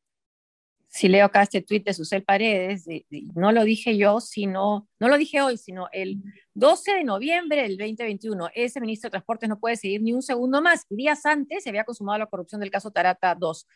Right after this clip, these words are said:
El Congreso no interpeló y Silva siguió. Y además, ¿quién sigue en vez de Silva? El que fue su secretario general. Entonces, también tendrían que investigar a él o tendría que renunciar el actual viceministro o interpelarlo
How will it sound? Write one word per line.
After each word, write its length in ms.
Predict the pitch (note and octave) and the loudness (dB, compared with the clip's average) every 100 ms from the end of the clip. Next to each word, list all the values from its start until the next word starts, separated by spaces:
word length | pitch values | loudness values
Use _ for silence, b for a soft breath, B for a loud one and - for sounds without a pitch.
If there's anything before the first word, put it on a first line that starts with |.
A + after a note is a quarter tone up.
| _ _ | _ _
El 100 | F#3 | -4
Congreso 420 | F#3+ G3 C4+ C#4+ | -2 2 2 2
no 360 | A#3 A3+ D#4 F4+ | 2 4 4 2
interpeló 600 | B3 C4 B3+ B3+ D4 E4+ | -4 -2 -2 -2 0 0
y 80 | F#3+ | 0
Silva 420 | - A#3+ A#3+ A#3+ | -6 -6 -2 -2
siguió. 440 | - A3 G#3+ G#3 - | -4 -10 -2 -2 0
Y 80 | G#3+ | -2
además, 160 | B3+ - | -4 -2
¿quién 180 | G#4 G#4 | -2 -2
sigue 540 | A#4 A4 G#4+ G#4+ - - | -2 -2 -2 -6 -8 -8
en 180 | B3 B3+ | -4 0
vez 160 | E4 | 0
de 100 | E4+ | -2
Silva? 540 | E4+ A#4 F#4 F#3 F#3 _ _ _ _ - | 0 0 2 0 -2 _ _ _ _ -8
El 120 | A3+ | 0
que 120 | B3 | 0
fue 100 | E4 | 0
su 80 | - | -2
secretario 600 | F#4+ B3 C#4+ D4+ D4+ D4 | -4 0 2 4 4 4
general. 480 | D4 A#3+ G#4 C4 - _ _ _ _ _ _ | 0 0 0 0 -6 _ _ _ _ _ _
Entonces, 480 | G#3+ A3+ E4 F#4+ - | -2 0 2 0 0
también 300 | A3+ G#3 C#4+ | 2 2 2
tendrían 320 | E4+ D4 D#4 | 0 0 0
que 80 | E4 | 0
investigar 500 | B3+ A3+ A3+ A3+ B3+ | -2 -2 2 4 6
a 80 | C4 | 6
él 180 | C#4+ F4 | 4 2
o 100 | A3 | -4
tendría 280 | G3+ F3+ A3+ | -8 -6 -6
que 100 | D4 | -4
renunciar 580 | A#3 F3+ E3 D#3 F#4+ A4 | -6 -6 -8 -4 2 2
el 120 | F#3+ E3+ | 2 0
actual 260 | - G#3 | 2 0
viceministro 760 | G#3 G#3 F#3 F4+ - F3 D#3+ - _ _ _ _ - | 0 -6 -6 -6 -6 -4 -4 -6 _ _ _ _ 0
o 80 | |
interpelarlo 760 | A3+ G#3+ - F#3+ F4 G#3 D#3 | 4 4 4 4 2 0 -10